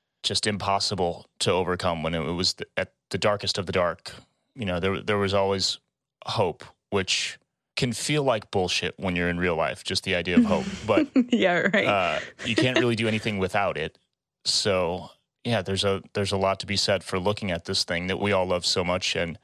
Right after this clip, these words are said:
Speaker 1: and trying to align with it in real life. Because like Nick's saying, we, we as musicians, artists, content creators, we don't just make this stuff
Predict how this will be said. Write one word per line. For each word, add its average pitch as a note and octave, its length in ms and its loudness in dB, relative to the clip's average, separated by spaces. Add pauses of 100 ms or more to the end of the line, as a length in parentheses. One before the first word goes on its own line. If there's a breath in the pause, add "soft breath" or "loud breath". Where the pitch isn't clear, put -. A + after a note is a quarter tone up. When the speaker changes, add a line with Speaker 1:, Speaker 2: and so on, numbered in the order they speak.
(140)
Speaker 1:
and G2 160 -2
trying G2+ 380 0
to G#2 220 2
align F#2+ 380 2
with G2+ 160 0
it G#2 200 0
in G#2 120 0
real A2 180 2
life. B2+ 320 0
Because G2+ 320 0
like A2+ 400 -2
Nick's A#2 240 0
saying, G#2 480 0
we, A2 360 0 (180)
we A2 200 0
as G2+ 260 2 (100)
musicians, G2+ 500 0
artists, G2 400 0
content F#2+ 420 -2
creators, F#2 560 0 (500)
we B2 80 2
don't D#3 160 -2
just D3+ 200 -2
make A2 280 0
this G#2 140 2
stuff - 580 -2